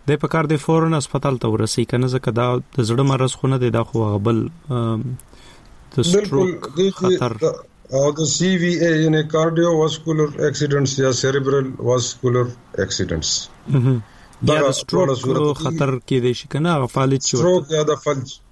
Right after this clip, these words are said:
Speaker 2: بالکل، فالج چې ورته وایي.
Speaker 1: مهم.
Speaker 2: نو دا امکان ډېر زیات دی، نوي فیصده پورې دا امکان دی. نو
Speaker 1: مهم.
Speaker 2: پکار دا ده چې دا دی فوري توګه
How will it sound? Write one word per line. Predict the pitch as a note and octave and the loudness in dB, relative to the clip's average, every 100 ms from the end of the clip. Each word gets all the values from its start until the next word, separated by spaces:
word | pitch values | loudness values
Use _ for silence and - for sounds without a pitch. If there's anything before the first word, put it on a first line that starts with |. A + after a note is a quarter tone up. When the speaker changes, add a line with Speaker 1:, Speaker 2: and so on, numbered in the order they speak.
| - B2 | -10 -2
Speaker 2:
بالکل، | D3 C#3 C3+ | -2 0 -2
فالج | A2+ C3+ C#3+ A#2 | 0 0 0 -2
چې | A#2 | -2
ورته | G#2 G2 | -2 -2
وایي. | F#2+ F2+ - - | -2 -4 -10 -6
Speaker 1:
مهم. | D#3 A#2 B2 | -2 0 0
Speaker 2:
نو | C3+ | 0
دا | C#3 E3 E3 | 2 2 2
امکان | D#3+ D#3 D#3+ D3+ C#3+ | 0 0 0 0 0
ډېر | F3+ | 0
زیات | D#3 C3 C3 B2 | 0 0 -2 -2
دی، | C#3+ D3 | -2 0
نوي | C#3+ E3+ | 2 0
فیصده | F3 C#3 B2 B2+ B2 | 0 -2 -2 -2 0
پورې | B2 B2 | 0 2
دا | B2+ | 2
امکان | C3 B2+ C3+ C3+ | 0 0 0 0
دی. | C#3 E3 - - D3 | 0 -2 -8 -6 0
نو | A#2+ | 2
Speaker 1:
مهم. | B2+ | 2
Speaker 2:
پکار | C#3+ C3+ E3 E3 | 0 0 0 2
دا | D#3 | 2
ده | D#3+ D3+ | 2 -2
چې | C3+ | -2
دا | C#3+ C#3+ | -2 0
دی | C#3 C#3+ | 0 -2
فوري | C#3 C#3+ F3+ | 0 2 2
توګه | D3 C3+ | 2 2